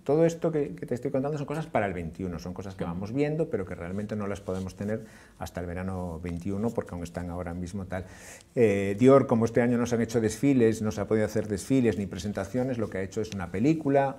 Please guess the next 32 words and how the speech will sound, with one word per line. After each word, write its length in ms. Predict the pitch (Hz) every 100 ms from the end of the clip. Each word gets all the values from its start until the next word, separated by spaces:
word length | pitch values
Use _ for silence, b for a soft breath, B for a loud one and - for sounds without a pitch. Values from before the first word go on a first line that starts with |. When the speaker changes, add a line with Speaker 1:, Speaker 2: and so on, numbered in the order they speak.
| -
Speaker 1:
eh, 160 | 98 90
maravillosa, 640 | 85 80 90 131 135 120
con 140 | 110 90
sus 240 | 98 92
looks, 320 | 117 135 135
¿no? 160 | 135 151
Y 140 | 110
ha 80 | 101
presentado 520 | 101 104 107 107 123 123 B B
lo 160 | 92 87
que 80 |
es 80 | 98
su 140 | 104 98
colección, 500 | 90 85 87 85 85 B B - -
eh, 320 | 107 104 104
a 100 | 113
mí 140 | 123
me 80 | 143
ha 40 | 131
dejado 340 | 123 127 135
con 100 | 117
la 60 | 92
boca 220 | 95 85
abierta, 400 | 87 90 85 90
quiero 160 | 98
decir, 340 | 95 - 95 92 B B B -
eh, 200 | 110 98
Dior 260 | 107 117 123
siempre 340 | - 117 117
era 120 | 110
como 300 | 107 104 101
muy, 800 | 101 104 110 117 117 117 117 113